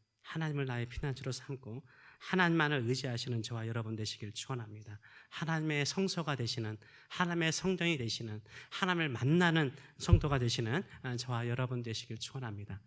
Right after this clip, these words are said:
이게 쉽지 않아요. 하나만 꾸준히 한다는 게 쉽지 않아요.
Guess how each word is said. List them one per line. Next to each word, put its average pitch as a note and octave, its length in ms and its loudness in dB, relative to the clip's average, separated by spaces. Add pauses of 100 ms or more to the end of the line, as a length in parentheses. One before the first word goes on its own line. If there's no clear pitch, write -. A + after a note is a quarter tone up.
(300)
이게 A#2 220 -4
쉽지 - 280 -6
않아요. F#2+ 320 -10 (460)
하나만 G3 720 2
꾸준히 - 460 -4
한다는 E3 360 -2
게 C#3+ 40 -2
쉽지 - 240 -10
않아요. G#2+ 280 -8